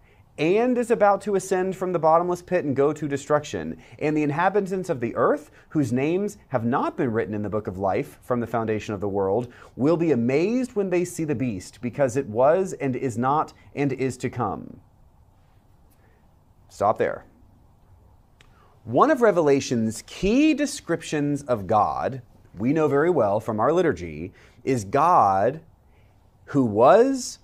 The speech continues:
who is, and who is to come, right? Christ, who was, who is, who is to come. We say that every week in our liturgy, in our communion service. Um, this really is anchored in Revelation, this idea that God is total and complete and before and after and during and now, and,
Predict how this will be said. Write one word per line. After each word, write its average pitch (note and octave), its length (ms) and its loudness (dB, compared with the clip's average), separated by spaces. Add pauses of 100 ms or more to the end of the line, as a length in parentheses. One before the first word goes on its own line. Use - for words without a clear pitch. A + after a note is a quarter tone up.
(160)
who A#2 240 -4
is, F#3+ 580 2 (260)
and C#3+ 180 0
who C#3 140 -2
is B2 140 0
to B2+ 80 -4
come, - 340 -8 (140)
right? A2 320 -2 (160)
Christ, - 600 -2 (200)
who C3+ 140 -2
was, D3+ 540 4
who D3+ 120 -2
is, A#2+ 420 0 (180)
who C3 160 0
is A2+ 140 0
to A2 80 -4
come. E2+ 360 -6
We B2 160 0
say D#3 220 2
that C#3 140 4
every C#3+ 360 0 (220)
week C3+ 300 0
in D3+ 60 0
our D3+ 120 2
liturgy, G2+ 480 -2
in A#2 80 -2
our A2+ 180 -2
communion A#2+ 400 -2
service. F#2 440 -4 (360)
Um, A2+ 460 0
this C#3 460 -4
really C3+ 380 2
is B2 100 2
anchored C3+ 300 0
in B2 100 2
Revelation, A#2+ 580 0
this C3+ 180 -2
idea B2 480 2
that G#2 220 -2
God B2 300 2
is A2+ 180 -6
total D#3 480 0
and A#2 120 0
complete C#3+ 500 -2
and A2+ 220 -2
before D#3 500 0
and G#2+ 160 -2
after C3+ 440 0
and G2+ 180 -4
during D3+ 400 0
and G2+ 100 -4
now, D3 440 0
and, G2+ 200 -6